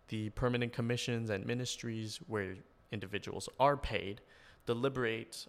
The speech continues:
on decisions, draft documents and consultations, uh, draft policy, all that. Something that is consistent in this system,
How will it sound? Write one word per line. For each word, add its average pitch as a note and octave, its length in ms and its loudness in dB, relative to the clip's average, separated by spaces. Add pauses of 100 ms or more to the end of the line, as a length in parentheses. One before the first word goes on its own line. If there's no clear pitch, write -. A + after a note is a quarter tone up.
on G#2 260 -6
decisions, G2+ 840 -6 (180)
draft - 480 0
documents A#2+ 500 0
and A2 140 -8
consultations, G#2+ 960 -6 (400)
uh, F2 160 -4
draft - 260 -4
policy, A2+ 680 0
all G2 180 -4
that. G2 240 -4 (1300)
Something B2 420 0
that A2 120 4
is G#2 200 0
consistent A#2 560 -2
in A2+ 160 -2
this G#2+ 120 -4
system, G2+ 440 -2